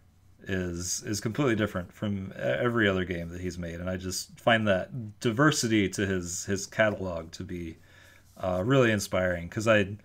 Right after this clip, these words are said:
I sort of, uh, you know, am interested in doing the same thing. Like, I don't wanna just, you know, make the same game over and over. Um, I, I, yeah, I really wanna, you know, just the, you know, the idea of sort of latching onto a concept and then seeing what works, I think is,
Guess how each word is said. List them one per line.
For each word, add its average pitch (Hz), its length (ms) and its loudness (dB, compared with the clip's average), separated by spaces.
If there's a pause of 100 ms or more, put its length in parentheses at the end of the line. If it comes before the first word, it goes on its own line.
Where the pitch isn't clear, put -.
(420)
I 131 100 6
sort 123 260 6
of, 101 340 0 (840)
uh, 95 420 4 (480)
you - 120 4
know, 92 100 6
am 151 100 8
interested 151 400 8
in 123 120 6
doing 123 220 6
the 107 80 4
same 98 260 4
thing. 95 200 0
Like, 101 200 4
I 117 60 10
don't 107 220 6
wanna 101 260 2
just, - 540 -2 (160)
you 104 120 -2
know, 78 140 -2 (680)
make 110 380 2
the 95 80 0
same 98 300 4
game 95 280 6
over 87 240 0
and 90 80 -2
over. 85 380 -2 (520)
Um, 85 540 2
I, 104 120 4
I, 113 180 4
yeah, 117 180 10
I 82 60 6
really 117 300 10
wanna, 98 420 6 (100)
you 117 120 2
know, 80 100 0
just 107 360 2
the, 139 100 12
you 151 200 12
know, 113 140 12
the 120 100 12
idea 131 320 12
of 113 100 12
sort 127 180 8
of 110 60 10
latching 113 300 12
onto 104 220 6
a 92 40 2
concept 92 500 2
and 92 120 0
then 87 140 0
seeing 98 280 2
what 85 180 -2
works, 92 280 0
I 95 80 -2
think 107 240 2
is, 87 320 0